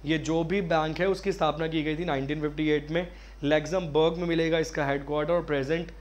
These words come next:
जो president मिलेंगे वो Warner करके कुछ मिलेंगे। सवाल का जवाब रहेगा option number D,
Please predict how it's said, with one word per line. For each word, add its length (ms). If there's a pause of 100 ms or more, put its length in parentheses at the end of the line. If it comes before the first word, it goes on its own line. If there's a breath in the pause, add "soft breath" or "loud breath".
(240 loud breath)
जो 120
president 520
मिलेंगे 300
वो 140
Warner 420
करके 300
कुछ 200
मिलेंगे। 400 (280 loud breath)
सवाल 320
का 100
जवाब 280
रहेगा 280
option 300
number 280
D, 420